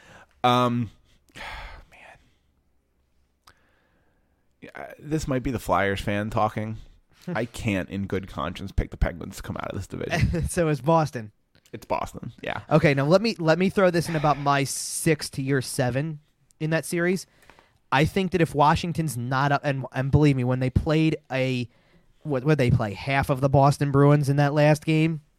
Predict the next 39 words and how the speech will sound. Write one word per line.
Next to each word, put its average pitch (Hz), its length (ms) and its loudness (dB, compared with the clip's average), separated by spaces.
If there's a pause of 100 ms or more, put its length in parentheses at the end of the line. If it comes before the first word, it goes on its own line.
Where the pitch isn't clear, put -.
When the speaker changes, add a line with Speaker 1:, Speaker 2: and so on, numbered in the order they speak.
(120)
Speaker 1:
Uh, - 60 -8
Speaker 2:
and - 140 0
Speaker 1:
something 143 220 6
Speaker 2:
Ovech-, - 40 4
Speaker 1:
like - 140 -2
Speaker 2:
and, 156 140 2
Speaker 1:
that, 147 100 0
Speaker 2:
no, 151 120 0
Speaker 1:
yeah. 131 60 -2
Speaker 2:
and 139 100 2
Ovechkin's 143 480 2
trying 147 180 0
to 143 60 0
come 139 200 -4
back 139 220 2
and 156 60 -4
things 143 100 -4
like 147 80 2
that, 143 140 2 (420)
if 127 180 -2
they're 139 380 6
off 160 340 8
on 143 160 2
their 135 140 2
timing 143 640 0
and 110 120 -6
they're 113 180 -2
off 131 260 4
on 135 100 0
their 127 140 6
rhythm 131 320 0
and 113 80 0
it 107 80 -4
just - 260 -4
doesn't 139 180 2
seem 143 140 -2
like 131 100 0
they're 131 120 -2
clicking, 143 400 0